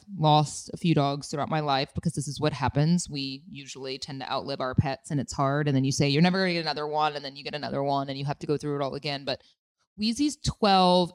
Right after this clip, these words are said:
It's possible she's older. I rescued her, and they thought she was two. So I know at a minimum she's twelve years old. She's been one of the best dogs I've ever had. She's had such a great life. And after I had to put my last pug to sleep when he had the diabetes,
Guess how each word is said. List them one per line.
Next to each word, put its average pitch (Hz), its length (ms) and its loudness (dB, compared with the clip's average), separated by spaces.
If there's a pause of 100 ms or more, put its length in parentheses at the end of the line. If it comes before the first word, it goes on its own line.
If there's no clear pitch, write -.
It's - 160 -8
possible 185 460 0
she's 175 300 -4
older. 135 380 2
I 139 100 4
rescued 156 420 0
her, 175 140 4
and 156 100 2
they 143 80 0
thought 139 200 -2
she 160 120 0
was 135 160 -2
two. - 400 0
So 151 360 2
I 185 140 2
know 208 220 6
at 202 80 6
a 160 40 4
minimum 143 540 0
she's 131 220 -4
twelve 135 260 0
years 123 220 -4
old. 110 240 -16 (480)
She's 240 240 2
been 330 120 0
one 311 100 4
of 233 60 6
the 180 40 2
best 160 200 0
dogs 165 200 2
I've 151 100 0
ever 143 180 0
had. 139 460 0
She's 247 460 0
had 320 180 -2
such - 180 0
a 180 60 -2
great 143 280 -4
life. 123 360 0
And 180 140 -4
after 190 320 -2
I 180 60 4
had 175 200 0
to 202 60 -4
put 269 100 -2
my 233 140 0
last 143 360 0
pug 175 220 2
to 190 100 -2
sleep 196 460 0
when 165 120 0
he 156 160 2
had 151 140 0
the 165 60 0
diabetes, 156 760 0